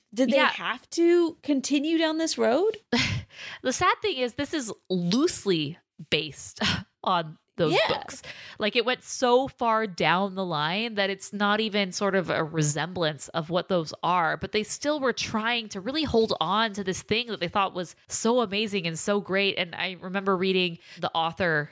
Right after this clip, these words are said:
Speaker 2: you know, where he, he said, like, "Yeah, the movie's great. It's totally different than my books, but it's great." And I'm like, "But it's not."
Speaker 1: <laughs> It's
Speaker 2: Can you
Speaker 1: really
Speaker 2: just
Speaker 1: not.
Speaker 2: be, can you be like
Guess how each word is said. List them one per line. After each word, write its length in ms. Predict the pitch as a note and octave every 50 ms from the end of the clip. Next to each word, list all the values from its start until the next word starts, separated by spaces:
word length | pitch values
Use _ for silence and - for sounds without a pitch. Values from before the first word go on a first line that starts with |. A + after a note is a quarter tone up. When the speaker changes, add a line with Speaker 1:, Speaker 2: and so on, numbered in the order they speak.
| _ -
Speaker 2:
you 100 | - E3
know, 260 | D#3 D#3 D3+ D3 - - _ _ _ _ _ _
where 180 | - G3 E3+ E3
he, 300 | - - F3 E3 - - -
he 120 | E3 E3+
said, 280 | D#3 - D#3+ D3+ - D3+
like, 180 | D3+ D3 -
"Yeah, 120 | G#3+ D4 G#4 C5 A#4+
the 80 | B3+ C4
movie's 300 | G#3 D#4 G4+ C5+ A4+ -
great. 560 | - - F#3 G#3+ C#4 C5+ C#5 A4+ D#4+ - - - - - - _
It's 180 | - F3 - -
totally 420 | - - G#3+ D4 E4 C#4 A3+ F#3
different 360 | - C4 D4 - C4 G3+ D#3+
than 140 | E3+ D#3+ C#3
my 180 | D#3 G3+ D4 -
books, 380 | A#3+ - - C#3+ - - -
but 240 | - A3 G3+ G3+ - _
it's 200 | - B4+ - -
great." 480 | - D4 G#4 D5+ F5 D5+ F#4 A#3 -
And 100 | - B3+
I'm 60 | C#4 C4+
like, 360 | C#4+ C#4 C#4+ - - - - - - - _ _ _ - F#4 -
"But 100 | D4+ -
it's 180 | - - - C4+
not." 760 | C4+ B3 C4 C#4 C#4 C4+ B3+ A3+ G#3+ G3 F3+ - - - - - - - -
Speaker 1:
<laughs> 120 | - -
It's 200 | - - C4 C4+ C#4+
Speaker 2:
Can 80 | C#4
you 60 | F#4
Speaker 1:
really 120 | G4 F#4+ F#4+
Speaker 2:
just 80 | D#4+ F#3+
Speaker 1:
not. 280 | G3 G3+ A3 G#3+ C#4+
Speaker 2:
be, 80 | C#4+ C#4
can 220 | - - C#4+ C#4 C4
you 160 | D4 F4 F#4 -
be 200 | D#4+ D4 D4 D4+
like 360 | C#4+ C#4 C#4 C4+ - - -